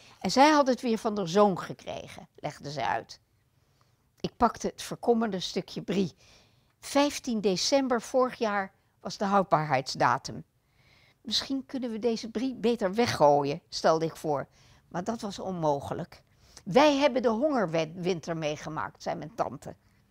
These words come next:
De hele logeerpartij lang was ik getuige van de oorlog die ze tegen haar eigen koelkast voelde, voerde.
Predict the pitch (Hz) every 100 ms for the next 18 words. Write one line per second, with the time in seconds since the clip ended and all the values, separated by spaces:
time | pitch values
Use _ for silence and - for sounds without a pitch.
0 | _ _ _ _ _ _ _ _ - 180
1 | 262 247 214 175 165 214 214 175 - 165
2 | 156 170 202 196 185 180 - 185 240 233
3 | 226 202 - - - - 208 226 277 285
4 | 254 - 240 208 240 247 226 220 202 -
5 | 269 262 - 226 254 - 330 302 - 165
6 | - - - 180 170 131 131 _ _ _
7 | _ - 269 202 160